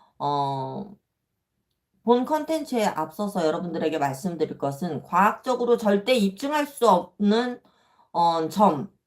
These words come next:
꼭 기억해 주시고요. 이것은, 음, 영적으로 보는 맥락이고 추론이기 때문에 여러분들이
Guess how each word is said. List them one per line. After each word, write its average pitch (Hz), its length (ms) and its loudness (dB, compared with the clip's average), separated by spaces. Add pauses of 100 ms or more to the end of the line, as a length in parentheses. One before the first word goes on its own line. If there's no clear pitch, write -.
(120)
꼭 254 220 -8
기억해 190 500 -2
주시고요. 170 680 -2 (340)
이것은, 208 800 0 (440)
음, 151 1040 -8 (380)
영적으로 302 720 2
보는 214 960 0 (560)
맥락이고 196 720 2
추론이기 302 580 -8
때문에 180 380 0
여러분들이 180 960 0